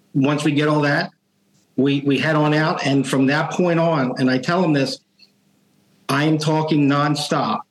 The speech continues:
for two hours. Um, and I find that when you're talking to them,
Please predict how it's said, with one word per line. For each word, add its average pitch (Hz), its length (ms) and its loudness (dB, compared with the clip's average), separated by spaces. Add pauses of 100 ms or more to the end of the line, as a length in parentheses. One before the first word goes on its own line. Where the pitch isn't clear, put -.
(600)
for 135 140 0
two 139 240 0
hours. - 580 -4 (720)
Um, 127 560 2 (340)
and 143 120 2
I 131 100 0
find 180 440 2
that 185 140 0
when 156 200 2
you're 143 200 0
talking 175 580 0
to 151 120 -2
them, 120 540 0